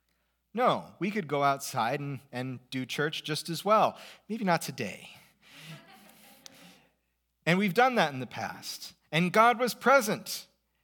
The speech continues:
just as much out there as he was in here. No, it's, it's not a physical building. In First Corinthians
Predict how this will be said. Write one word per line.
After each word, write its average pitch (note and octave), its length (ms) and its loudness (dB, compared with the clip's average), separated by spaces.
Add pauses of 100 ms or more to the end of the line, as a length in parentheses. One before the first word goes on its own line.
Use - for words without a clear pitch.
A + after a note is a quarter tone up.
just B3 320 4
as A3+ 160 -2
much A#3 380 4
out A3 260 4
there A3+ 260 2
as G#3+ 140 0
he G3+ 100 -6
was F3+ 300 -2
in E3 120 -6
here. G2+ 260 -12 (1040)
No, D3+ 140 -2
it's, C3 260 -6
it's - 200 -8
not F#3+ 160 -4
a D3+ 80 -4
physical G#2+ 960 -10 (160)
building. F#2+ 480 -16 (720)
In D3 100 -6
First G#3+ 340 0
Corinthians D#3 880 -2